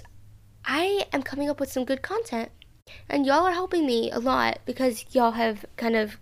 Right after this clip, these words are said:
given me ideas of what you wanna see. But I really, like, have been so intentional this year, which I've been intentional in the past, but I feel like it's been more hectic in the past. Whereas this year, for some reason, it's just, like, not as hectic.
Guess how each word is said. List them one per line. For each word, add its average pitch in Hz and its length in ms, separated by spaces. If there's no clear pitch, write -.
given 214 180
me 214 140
ideas 202 340
of 202 100
what 208 140
you 208 60
wanna 202 140
see. 220 280
But 247 580
I 247 60
really, 277 800
like, 233 200
have 240 100
been 226 180
so 226 160
intentional 220 540
this 220 180
year, 226 240
which 226 220
I've 392 100
been 466 140
intentional 330 380
in 254 60
the 233 60
past, 214 420
but 233 100
I 233 60
feel 320 180
like 277 260
it's 240 140
been 262 240
more 220 200
hectic 214 760
in 294 100
the 294 60
past. 302 460
Whereas 233 260
this 233 220
year, 226 220
for 220 120
some 214 180
reason, 208 300
it's 202 160
just, - 240
like, 196 320
not 208 200
as 214 100
hectic. 247 480